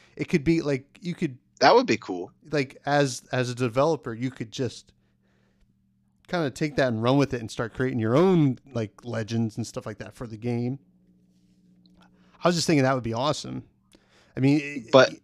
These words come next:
Speaker 2: what's the system? So is it just you go out and you try and find them and beat them, collect them, catch them?
Speaker 1: Um, I think it would be,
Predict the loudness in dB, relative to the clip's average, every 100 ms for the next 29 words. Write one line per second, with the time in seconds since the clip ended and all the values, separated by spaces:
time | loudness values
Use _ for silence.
0 | -2 6 6 6 0 -2 2 2 2 -4
1 | -6 -8 -8 2 2 2 -2 -2 -2 -2
2 | -6 0 4 4 4 2 -2 -4 0 0
3 | 0 2 4 6 6 4 0 -4 0 4
4 | 6 6 6 2 -6 -18 -2 4 6 6
5 | 6 4 2 _ _ _ _ _ _ _
6 | -2 2 2 2 2 0 -4 _ -20 _
7 | _ -4 -2 -2 -4 -10 _ _ _ 0
8 | 0 2 0 2 4 2 2 -2